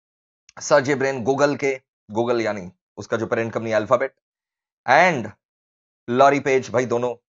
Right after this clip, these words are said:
अ, फाउंडर्स है, co-founders है अल्फाबेट Google के, स्टीव बॉलमर, and then नाइन्थ नंबर पे, वर्ल्ड के नाइन्थ नंबर पे है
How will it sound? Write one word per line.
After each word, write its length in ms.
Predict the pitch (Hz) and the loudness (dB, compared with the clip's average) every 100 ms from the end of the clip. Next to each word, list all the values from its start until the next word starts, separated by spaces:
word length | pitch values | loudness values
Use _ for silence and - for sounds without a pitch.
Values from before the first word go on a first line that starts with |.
| _ _ - | _ _ -20
अ, 380 | - _ 104 104 | -20 _ -2 -2
फाउंडर्स 480 | - 117 113 117 117 | 0 -2 0 -4 -4
है, 80 | 101 | -6
co-founders 480 | 120 120 110 107 - | -4 -4 -4 -10 -12
है 100 | 120 _ _ _ _ _ _ _ 117 | -16 _ _ _ _ _ _ _ 0
अल्फाबेट 400 | 113 117 113 107 | 2 2 0 -4
Google 280 | 107 107 101 | -6 -6 -6
के, 140 | 143 _ _ _ - | -14 _ _ _ -16
स्टीव 540 | - - 214 220 127 | -16 -8 -2 -2 2
बॉलमर, 520 | 160 160 156 151 143 120 _ _ 120 | 4 6 6 6 6 0 _ _ -4
and 240 | 135 151 | -2 -2
then 300 | 131 120 156 156 | 0 0 0 0
नाइन्थ 600 | 117 113 127 175 202 180 | -4 0 2 2 -2 -6
नंबर 300 | 156 147 131 | -2 -2 -2
पे, 180 | 117 | -6
वर्ल्ड 320 | 101 117 147 151 | -2 -2 -2 -6
के 200 | 156 151 | -8 -8
नाइन्थ 460 | 113 127 185 202 | -4 -4 -4 -6
नंबर 320 | 165 151 143 | -6 -4 -4
पे 160 | 139 131 | -2 -2
है 260 | 127 214 | 0 -2